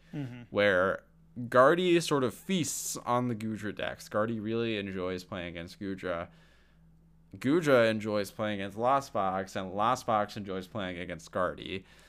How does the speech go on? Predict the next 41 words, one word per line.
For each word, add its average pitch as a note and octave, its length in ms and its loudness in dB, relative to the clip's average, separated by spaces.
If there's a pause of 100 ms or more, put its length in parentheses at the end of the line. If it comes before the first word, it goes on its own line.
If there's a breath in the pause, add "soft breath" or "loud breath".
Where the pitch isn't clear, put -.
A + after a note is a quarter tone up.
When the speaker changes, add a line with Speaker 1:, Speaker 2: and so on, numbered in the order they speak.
(140 soft breath)
Speaker 2:
So - 160 -2
they A2 140 6
all, D3+ 260 8 (140)
they B2 100 2
have B2 160 6
this, A2+ 220 -4
like, G#2 120 -2
triangle A#2 640 0
nature F#2+ 360 -8
to - 80 -16
them, F#2+ 180 -6
I F#2 80 -4
guess F2 240 -6
is F#2 140 -12
maybe F#2 180 -4
a F2+ 60 -4
better F#2 200 -2
way F2+ 120 -4
to F2 80 -6
put F#2 180 -10
it. F2+ 180 -4 (680 loud breath)
And E2+ 520 0 (720)
with A2 300 -2
Gardevoir B2 640 6
sort A#2 180 -2
of G2 80 -4
being F2+ 200 -4
the F2 120 -4
most F#3 340 2
played A2+ 300 0
deck, G#2 320 4 (380 soft breath)
that A2 160 4
detracted B2+ 600 -2
from A#2 200 -4
Goodra's G2+ 440 -4
success F#2 760 -8 (600 soft breath)
and E2+ 400 -2 (160)
elevated G2+ 560 0 (200)
Lost F#2+ 280 -2
Box - 440 -12 (100)
success - 720 -12